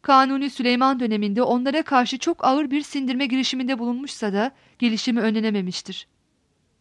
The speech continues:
Kalenderilik özellikle şiir alanında etkili kimseler yetiştirmiştir.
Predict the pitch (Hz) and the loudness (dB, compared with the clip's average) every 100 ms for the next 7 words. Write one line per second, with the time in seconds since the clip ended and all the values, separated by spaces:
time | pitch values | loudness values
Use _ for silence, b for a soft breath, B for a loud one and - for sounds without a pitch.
0 | _ b b b b b b - 311 339 | _ b b b b b b 2 4 4
1 | 339 339 359 370 359 277 247 311 330 - | 4 4 4 2 2 0 4 4 4 2
2 | 311 - 277 311 226 214 208 208 277 269 | 0 2 4 4 2 0 -2 -2 -4 -4
3 | 285 311 311 294 302 294 254 214 196 - | -2 -2 -4 -2 2 4 4 0 -4 -4
4 | 202 190 - 196 - | -4 -4 -4 -6 -8